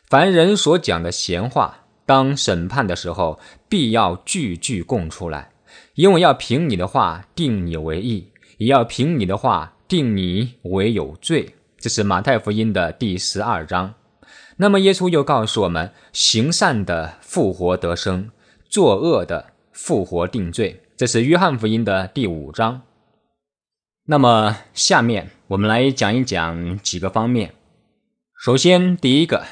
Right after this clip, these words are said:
我们要讲的就是上帝的名圣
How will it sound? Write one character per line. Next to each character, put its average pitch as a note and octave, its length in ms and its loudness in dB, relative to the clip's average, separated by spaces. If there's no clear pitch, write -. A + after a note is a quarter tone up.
我 F2+ 60 -4
们 F#2 120 0
要 G2+ 120 0
讲 F#2 300 -4
的 A2+ 220 0
就 G#2 180 -2
是 F2 340 -6
上 F#3 400 0
帝 D3+ 100 0
的 A2+ 120 2
名 F#2 500 0
圣 G#2 500 0